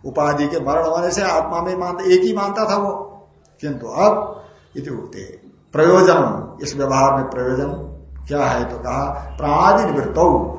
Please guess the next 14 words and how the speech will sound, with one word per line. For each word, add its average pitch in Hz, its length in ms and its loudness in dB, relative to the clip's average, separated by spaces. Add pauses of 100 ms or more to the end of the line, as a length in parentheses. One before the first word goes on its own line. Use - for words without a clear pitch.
(120)
जब 165 160 -6
प्राणादि 175 540 -2
की 180 60 -4
निवृत्ति 185 260 -2
हो 180 80 0
गई, 185 160 0
कला 165 280 2
की 180 140 -2
निवृत्ति 185 300 -4
हो 185 140 0
गई, 208 200 -2 (520)
जिसके 147 280 -4
साथ 185 240 -2
तादात्म्य 170 560 0